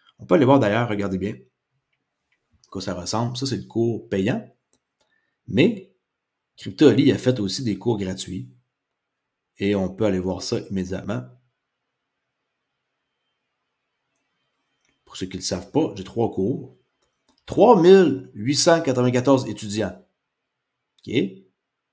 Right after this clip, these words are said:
Alors, je suis quand même pas si pire, je crois, non ? <laughs> Quatre cent cinquante-cinq reviews.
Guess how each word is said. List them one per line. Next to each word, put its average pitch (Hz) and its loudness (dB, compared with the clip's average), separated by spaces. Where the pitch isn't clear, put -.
Alors, - -16
je - -12
suis - -14
quand 104 -6
même 101 -6
pas 101 -6
si 95 -8
pire, 113 -2
je - -16
crois, 247 -6
non ? 214 -6
<laughs> - -6
Quatre 135 4
cent 156 4
cinquante-cinq 123 0
reviews. 101 -6